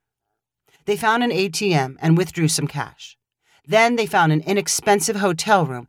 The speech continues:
and spent the night longing to be in their cramped but air-conditioned ship's cabin.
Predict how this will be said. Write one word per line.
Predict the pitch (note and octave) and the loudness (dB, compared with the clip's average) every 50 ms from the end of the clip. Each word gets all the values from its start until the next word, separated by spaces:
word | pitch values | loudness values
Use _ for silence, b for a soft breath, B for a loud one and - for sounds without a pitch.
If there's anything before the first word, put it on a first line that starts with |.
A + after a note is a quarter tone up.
| B B B B | B B B B
and | E3 D#3+ | -4 -2
spent | D#3+ - A3+ A3+ A#3 A#3+ | 0 2 2 0 2 0
the | A#3+ A3+ | 0 0
night | F#3+ D3 B2+ - - | 0 0 -2 -4 -8
longing | D3+ D#3+ G3+ G#3 G3+ G3 F#3 F3 D3 B2 C3+ C3+ | -6 0 4 4 4 4 4 0 -4 -6 -8 -6
to | - E3 | -2 0
be | D#3 D#3 D#3 | 2 2 2
in | D3 D3 | 2 2
their | C3+ B2+ C3+ | 0 -4 -6
cramped | - - - F#3+ E3+ D3 C#3 C#3+ - - - | -10 -6 0 2 2 2 2 -2 -6 -6 -6
but | C#3 - - - | -4 -4 -4 -2
air-conditioned | E3+ D#3+ D3 - - D#3 D3+ C#3+ C#3+ D3 - C#3 A2+ - | 0 0 0 0 0 -2 -2 -2 -2 -4 -4 -6 -6 -6
ship's | - - E3+ - - - | -4 -4 -4 -6 -6 -8
cabin. | - - D#3+ D3 C3 B2 A#2+ B2 C#3 | -4 -2 -2 -2 -2 -4 -10 -20 -20